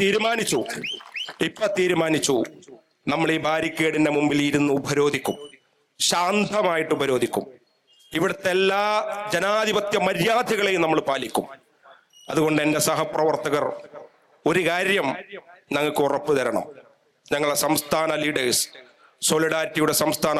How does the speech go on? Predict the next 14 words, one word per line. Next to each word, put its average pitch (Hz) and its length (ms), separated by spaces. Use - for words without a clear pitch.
പ്രസിഡന്റ്, 131 440
എസ് - 300
ഐ 170 40
ഒവിന്റെ 156 320
സംസ്ഥാന 147 420
പ്രസിഡന്റ്, 110 420
സോളിഡാരിറ്റിയുടെയും 160 960
എസ് - 180
ഐ 160 40
ഒവിന്റെയും 147 400
സംസ്ഥാന 147 440
സെക്രട്ടറിമാരിൽ 143 800
നിന്ന് 135 220
പ്രധാനപ്പെട്ട 139 540